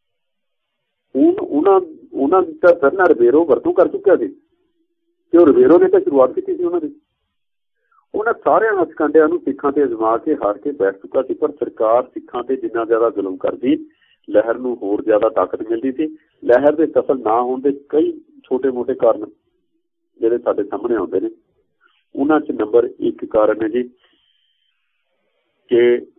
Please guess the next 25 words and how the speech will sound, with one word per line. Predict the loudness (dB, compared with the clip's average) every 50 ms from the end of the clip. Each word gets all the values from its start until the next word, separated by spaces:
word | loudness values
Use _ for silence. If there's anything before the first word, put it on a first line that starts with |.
| _ _ _ _ _ _ _ _ _ -6 -2 0
ਰਾਜਨੀਤਿਕ | 2 4 4 4 2 0 -2 -6 -6 -4 -4 -4 -2 -2 -2
ਫਰੰਟ | -2 0 0 0 0 -2 -4
ਤੇ | -4 0 0 0 0 -2 -4
ਖਾਲਿਸਤਾਨੀ | -4 0 0 2 2 0 -4 -6 -6 -4 -4 -2 -2 -4 -4 -4
ਲੀਡਰਾਂ | -4 -4 -6 -6 -4 -6 -6 -4
ਦੀਆਂ | -4 -4 -4 -4
ਬੱਜਰ | -2 -4 -4 -2 0 0 0 0
ਗਲਤੀਆਂ, | -2 -6 -8 -4 0 0 0 0 0 -2 -2
ਵੱਡੀਆਂ | -2 -2 -2 -2 0 -2 -2 -2
ਗਲਤੀਆਂ। | -2 -4 -4 -4 -8 -8 -10 _ _ _ _ _ _ _ _ _ _ _ _ _ _ _ _ _ _ _ _ _ _ _ _ _ _ _ _ _ _ _ _ _ _ _ _ _ _ _ _ _ _ _
ਤੇ | -4 -4
ਦੂਜਾ | -4 -4 -8 -12 -4 0 2 2
ਕਾਰਨ | 4 4 4 2 2 0
ਹੈ | -2
ਜੀ | -4 -6
ਖਾੜਕੂ | -8 -4 -2 0 0 0 0 -4 -6 -6
ਸਿੰਘਾਂ | -4 -4 -4 -2 0
ਦੀ | 0 0 0 0 0
ਉਹ | 0 0 0 0
ਮਜਬੂਰੀ | -2 -6 -6 -6 -2 0 2 2
ਜਿਹਦੇ | 2 0 -2 -2 -2
ਕਾਰਨ | 0 0 0 0 0 -2
ਉਹ | -4
ਲੋਕਾਂ | -4 -4 -4 -6 -6 -4 -4 -2 -2 -2
ਨਾਲ | 0 0 0 2 2 2 2 0 -2